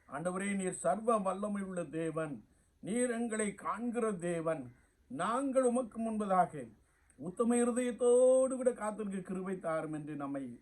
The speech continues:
ஒரு விசை இந்த காலை வேளையிலே அர்ப்பணித்துக் கொள்வோம். ஆண்டவர் உங்களை சகல நன்மையினாலும்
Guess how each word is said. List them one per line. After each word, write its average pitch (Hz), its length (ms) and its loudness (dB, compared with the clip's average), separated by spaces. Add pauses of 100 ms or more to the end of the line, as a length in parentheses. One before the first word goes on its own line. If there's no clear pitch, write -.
(120)
ஒரு 220 260 -2
விசை 233 260 -2
இந்த 202 180 -2
காலை 180 380 -2
வேளையிலே 170 360 -4
அர்ப்பணித்துக் 147 600 -4
கொள்வோம். 135 400 -8 (560)
ஆண்டவர் 214 580 0
உங்களை 196 280 -2
சகல 254 640 -2
நன்மையினாலும் 170 720 -2